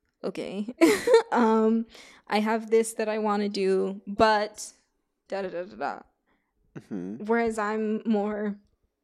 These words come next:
Speaker 1: "I have this idea for a movie. Let me write it down right now. Maybe I'll visit it and have the budget to do it later this year." The budget comes,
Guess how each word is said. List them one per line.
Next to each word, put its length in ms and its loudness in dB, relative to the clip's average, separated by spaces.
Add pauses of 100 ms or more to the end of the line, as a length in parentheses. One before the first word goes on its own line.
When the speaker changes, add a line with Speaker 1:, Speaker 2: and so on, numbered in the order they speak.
(460)
Speaker 1:
"I 100 6
have 180 12
this 160 6
idea 280 4
for 180 2
a 60 2
movie. 520 2 (320)
Let 120 4
me 100 4
write 220 6
it 100 0
down 220 4
right 220 6
now. 480 4 (1300)
Maybe 280 4
I'll 140 4
visit 400 2
it 260 2
and 120 0
have 220 -2
the 60 -4
budget 360 -2
to 80 -6
do 160 -4
it 120 -4
later 260 -4
this 220 -6
year." 260 -8 (1800)
The 100 -14
budget 480 -12
comes, 580 -2